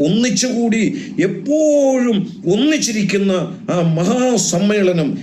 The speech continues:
ഒരു അനുഗ്രഹീതമായ അനുഭവം കർത്താവ് നമുക്ക് വേണ്ടി ശേഷിപ്പിച്ചിരിക്കുന്നു. അവിടെ മനസ്സിലാക്കേണ്ട ഒരു കാര്യമുണ്ട്, ഒരു കാര്യം കൂടുണ്ട്.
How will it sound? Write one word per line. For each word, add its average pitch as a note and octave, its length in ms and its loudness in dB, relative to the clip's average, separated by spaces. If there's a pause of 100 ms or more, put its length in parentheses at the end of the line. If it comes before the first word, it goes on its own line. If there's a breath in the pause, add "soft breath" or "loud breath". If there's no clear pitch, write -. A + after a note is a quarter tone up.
(120 loud breath)
ഒരു D3 100 2
അനുഗ്രഹീതമായ G3 920 0 (140)
അനുഭവം F3+ 680 0 (280 loud breath)
കർത്താവ് F#3 600 0 (340)
നമുക്ക് F3 280 0
വേണ്ടി D#3 520 0 (300)
ശേഷിപ്പിച്ചിരിക്കുന്നു. A#2 1080 0 (440)
അവിടെ C3+ 140 2
മനസ്സിലാക്കേണ്ട D3+ 520 0
ഒരു F3+ 200 0
കാര്യമുണ്ട്, C3 540 0 (360 loud breath)
ഒരു F#3 160 0
കാര്യം F#3+ 220 2
കൂടുണ്ട്. B2 280 0